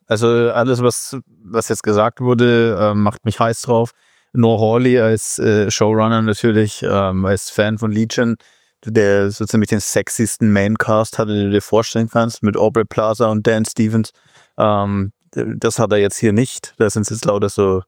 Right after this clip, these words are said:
andere, andere Leute. Aber sieht super aus. Die eine hat ein Schwert. Das macht mich noch ein bisschen skeptisch, weil ich, äh, hab dann Angst, dass es ein bisschen so in die Sci-Fi-Richtung mehr geht und mehr Action.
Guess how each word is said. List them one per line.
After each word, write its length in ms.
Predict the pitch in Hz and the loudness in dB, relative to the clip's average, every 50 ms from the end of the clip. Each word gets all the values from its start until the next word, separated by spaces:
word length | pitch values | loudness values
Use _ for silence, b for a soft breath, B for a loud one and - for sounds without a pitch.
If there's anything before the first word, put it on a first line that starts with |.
| _ _ _ _ _ _ _ _ _ _ _ _ | _ _ _ _ _ _ _ _ _ _ _ _
andere, 520 | - 107 110 104 101 104 101 98 101 120 - | -4 -2 0 2 2 2 0 -2 -6 -4 -2
andere 220 | - 110 104 107 | -2 0 0 0
Leute. 380 | 104 101 104 104 104 104 104 98 - _ | 2 2 2 2 2 0 0 -2 -6 _
Aber 640 | - 117 113 110 113 113 113 117 117 117 120 - - _ _ _ _ _ | -2 -2 0 2 2 2 2 2 0 -2 -4 -8 -14 _ _ _ _ _
sieht 380 | - - - 190 208 165 - - | -4 -2 0 0 0 -2 -6 -12
super 380 | - - - 202 190 196 180 | -14 -6 -6 -2 0 0 0
aus. 340 | 170 175 196 196 180 - - | 0 -2 -2 -4 -6 -8 -4
Die 140 | - 131 107 | 0 0 0
eine 180 | 127 160 170 | 2 2 0
hat 60 | 156 135 | 0 0
ein 60 | 120 | -2
Schwert. 480 | - - - 101 107 131 175 208 - 165 - | -2 -2 -2 0 0 0 0 -2 -4 -4 -4
Das 100 | 165 151 | -2 0
macht 180 | 160 165 165 - | 0 0 0 0
mich 140 | 180 170 160 | 0 0 0
noch 60 | 170 | 0
ein 60 | 156 147 | 0 0
bisschen 200 | 165 160 180 170 | 0 0 0 0
skeptisch, 480 | - - 180 180 - - 190 190 175 - | 0 0 0 0 0 0 -2 -2 0 2
weil 160 | 123 117 110 | 2 2 2
ich, 140 | 107 - _ | 0 -4 _
äh, 380 | - 90 110 110 110 110 104 101 - B B B B B B | -2 0 2 4 4 2 2 0 -2 B B B B B B
hab 140 | - 107 - | -6 -2 0
dann 120 | - 123 | 0 0
Angst, 280 | 113 104 117 123 - - | 0 0 -2 -2 -2 -2
dass 100 | 120 110 | -2 -2
es 100 | 117 104 | -2 -2
ein 40 | - | -2
bisschen 280 | - 123 - - 120 110 | -2 0 0 2 2 2
so 100 | 113 113 | 2 2
in 80 | 110 | 2
die 680 | 110 110 110 107 107 107 107 107 110 113 120 117 117 131 | 2 2 4 4 2 2 2 0 -2 -4 -6 -8 -8 -8
Sci-Fi-Richtung 1000 | 127 - - 131 104 117 127 - - - 120 123 135 127 131 120 - - 127 120 | -8 -4 -2 -2 -2 -2 -4 -4 -4 -2 0 0 0 0 -2 -2 0 0 2 4
mehr 160 | 123 123 120 | 4 4 2
geht 420 | 110 107 123 120 123 123 123 113 - | 2 2 2 4 4 4 2 0 0
und 220 | 110 104 104 104 | 0 0 0 2
mehr 260 | 110 107 104 107 107 90 | 2 2 4 4 2 2
Action. 420 | 117 - - - - 139 127 123 | 0 -4 -4 -4 -2 -2 -2 -2